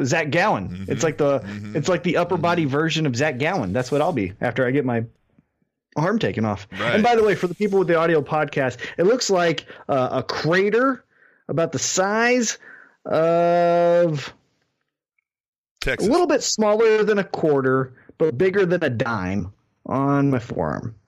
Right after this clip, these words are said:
Speaker 2: Yeah,
Speaker 1: That's
Speaker 2: it's
Speaker 1: what the
Speaker 2: like
Speaker 1: size
Speaker 2: red
Speaker 1: is.
Speaker 2: and raised.
Speaker 1: Luckily,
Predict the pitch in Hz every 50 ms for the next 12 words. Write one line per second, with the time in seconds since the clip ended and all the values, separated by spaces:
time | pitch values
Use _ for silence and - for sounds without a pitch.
0 | _ _ - 85 80 78 - 196 - - - 120 87 82 80 78 78 80 69 67
1 | 82 87 87 87 87 87 87 80 80 76 73 73 73 76 82 85 85 85 85 85
2 | 82 80 73 - 185 254 262 - 269 277 277 -